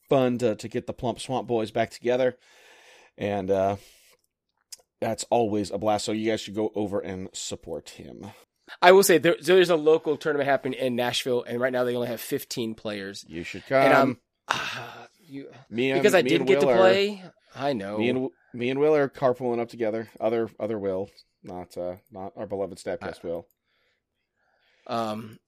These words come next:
Speaker 2: I, uh, I'll think hard about it. I will.
Speaker 1: <laughs>
Speaker 2: Uh, so I have
Speaker 1: Yeah,
Speaker 2: two
Speaker 1: uh,
Speaker 2: things. That, two things are
Speaker 1: uh,
Speaker 2: happening. Um, well, and one of the, like, the weekend is, is just gonna work out just right. So the brand new Star Trek game by Paradox is coming out next week.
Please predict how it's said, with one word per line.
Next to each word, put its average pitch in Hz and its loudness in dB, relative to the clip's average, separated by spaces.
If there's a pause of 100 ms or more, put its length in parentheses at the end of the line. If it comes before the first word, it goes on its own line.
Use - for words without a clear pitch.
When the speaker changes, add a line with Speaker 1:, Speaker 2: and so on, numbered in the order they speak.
Speaker 2:
I, 117 -8
uh, 104 -12 (260)
I'll 101 -10
think - -20
hard - -10
about - -16
it. - -20 (100)
I - -18
will. 403 -4
Speaker 1:
<laughs> - -20 (120)
Speaker 2:
Uh, 156 2
so 190 4
I - 12
have 185 8
Speaker 1:
Yeah, - 0
Speaker 2:
two - -2
Speaker 1:
uh, 131 8
Speaker 2:
things. 131 4
That, - -16 (180)
two 190 -2
things 160 -2
are 143 2
Speaker 1:
uh, - 4
Speaker 2:
happening. 120 0
Um, 123 -2 (300)
well, 160 6
and 165 0
one 180 4
of 190 0
the, 156 -18
like, 160 0
the 143 -6
weekend 160 -4
is, 135 -8
is 131 -12
just 147 -8
gonna 135 -2
work 127 -2
out 117 0
just - -10
right. 107 -8 (440)
So - 0
the 160 2
brand 185 2
new 190 -2
Star 165 2
Trek 147 -4 (160)
game 127 -2
by 107 -2
Paradox 107 -2
is 107 -8
coming 113 -6
out 78 -10
next 95 -12
week. - -16